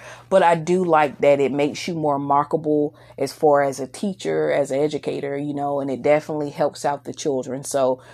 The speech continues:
we'll do some virtual things. I have decided that I wanted to do a virtual fine arts class, but I didn't want to make it complicated. I just wanted to do it through Zoom,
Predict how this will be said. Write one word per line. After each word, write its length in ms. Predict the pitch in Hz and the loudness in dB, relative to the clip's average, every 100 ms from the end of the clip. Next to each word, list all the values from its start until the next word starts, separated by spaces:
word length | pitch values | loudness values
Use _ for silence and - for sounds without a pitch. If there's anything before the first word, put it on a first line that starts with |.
| - - | -20 2
we'll 340 | 185 214 220 | 6 6 6
do 240 | 180 185 | 2 -2
some 580 | 175 - - 175 175 165 | -2 -8 -4 -2 -2 -2
virtual 500 | 156 143 143 139 127 | 0 0 -2 -4 -6
things. 480 | 135 139 135 135 127 - | -6 -8 -6 -8 -8 0
I 400 | 160 156 151 151 - - | 2 4 2 -2 -12 -18
have 240 | - 170 156 | 0 2 2
decided 800 | 143 - - 220 233 208 156 135 | -4 -8 0 2 4 4 2 0
that 100 | 147 | 2
I 100 | 151 | 2
wanted 320 | 147 156 147 | 2 -4 -4
to 100 | 147 | -4
do 200 | 147 151 | -2 0
a 180 | - 143 | 0 0
virtual 440 | 147 147 147 143 143 | 0 0 -2 -2 -2
fine 340 | - 147 139 | 4 4 4
arts 340 | - 160 - | 4 2 2
class, 400 | - 143 135 131 | 0 0 2 0
but 160 | - - | -2 -2
I 120 | 147 | 0
didn't 420 | 151 - 160 165 160 | -2 -2 -2 -2 -2
want 140 | 151 | -2
to 60 | 147 | -2
make 200 | 139 131 | -4 -6
it 100 | 117 | -4
complicated. 720 | 143 135 139 - 98 120 107 | -2 -2 -2 -4 -4 -4 -2
I 140 | 139 | -2
just 240 | 143 143 151 | -2 -4 0
wanted 240 | 143 139 | -2 0
to 60 | 151 | -4
do 200 | 147 147 | -2 -2
it 100 | 143 | -2
through 200 | 147 143 | -4 -2
Zoom, 560 | 156 175 175 175 175 | 0 0 0 -2 -6